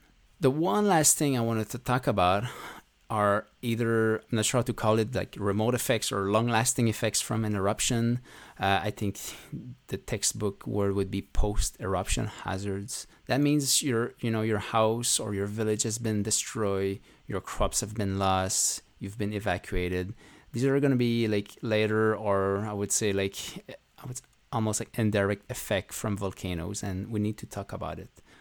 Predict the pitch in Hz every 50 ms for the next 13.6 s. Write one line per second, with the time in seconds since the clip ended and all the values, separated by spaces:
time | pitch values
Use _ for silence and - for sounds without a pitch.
0 | - _ _ _ _ _ - 113 120 123 131 - - 127 - 131 120 117 - -
1 | 123 117 110 123 - - 120 - - 107 104 101 101 104 104 107 110 107 107 107
2 | 101 104 101 95 95 101 101 - - - 104 98 101 104 101 - - - - -
3 | _ _ - - 107 107 104 - - 113 104 101 98 104 98 - - 107 101 98
4 | - - 101 101 98 92 98 101 98 98 - - - - - - - - - -
5 | - 120 - - _ - - - 110 104 104 104 104 101 95 101 - 117 107 104
6 | 101 101 98 98 - - - - 120 110 107 - - - 113 101 - - - 107
7 | 98 101 107 107 110 101 98 95 92 92 92 98 - - - 104 95 95 - 101
8 | 90 - - 101 104 101 - - 107 98 95 104 101 - - 107 98 98 104 -
9 | - - - - - - - - - - 95 95 95 92 92 - - - - -
10 | - - - - - 107 110 107 104 107 107 110 - _ _ - 107 107 104 98
11 | - 107 101 - 110 98 98 92 90 90 - - - - - 101 92 - - -
12 | - - - - - - - 135 120 92 92 92 - _ - - 104 - - 101
13 | 95 95 - - 95 98 - 95 92 92 90 95